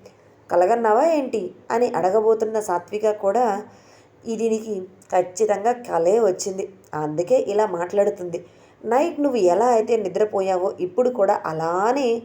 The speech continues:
నిద్రలో నుంచి నేను నీ చెంప మీద ఒక్కటి పీకితే మేల్కొన్నావు, ఇంకా బావ నీ దగ్గరకు వచ్చి నిన్ను బయటకు తీసుకొని వెళ్ళటం ఏంటి?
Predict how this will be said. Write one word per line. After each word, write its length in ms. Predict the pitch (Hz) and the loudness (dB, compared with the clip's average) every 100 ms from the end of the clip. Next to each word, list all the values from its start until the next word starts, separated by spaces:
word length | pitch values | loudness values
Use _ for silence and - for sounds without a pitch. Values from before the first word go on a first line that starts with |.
| - - - - | -10 -20 -20 -2
నిద్రలో 480 | 269 269 277 262 226 | 0 4 4 4 2
నుంచి 480 | 220 220 254 214 - | 0 -4 -4 -4 -6
నేను 380 | 170 180 208 240 | 0 2 4 2
నీ 220 | 240 226 220 | 2 -2 -4
చెంప 180 | 190 247 | -2 0
మీద 200 | 254 247 | 0 0
ఒక్కటి 500 | 214 - - 202 185 | -2 -4 -2 0 0
పీకితే 440 | 180 196 262 262 | -2 -4 0 2
మేల్కొన్నావు, 600 | 220 175 185 202 175 - - - - - | 4 2 2 2 0 -4 -10 -20 -14 -4
ఇంకా 380 | 269 277 302 311 | -2 -2 0 -2
బావ 520 | 175 151 165 233 294 | -2 -2 0 2 2
నీ 200 | 285 262 | 0 0
దగ్గరకు 460 | 190 190 233 240 233 | -2 2 2 2 2
వచ్చి 200 | 233 226 | 0 0
నిన్ను 200 | 285 240 | -2 -2
బయటకు 480 | 165 - 170 214 285 | 0 0 0 0 -4
తీసుకొని 460 | 269 226 - 226 | -6 -8 -4 0
వెళ్ళటం 460 | 214 196 196 214 214 | 2 2 2 0 -2
ఏంటి? 380 | 190 190 196 | -4 -4 -4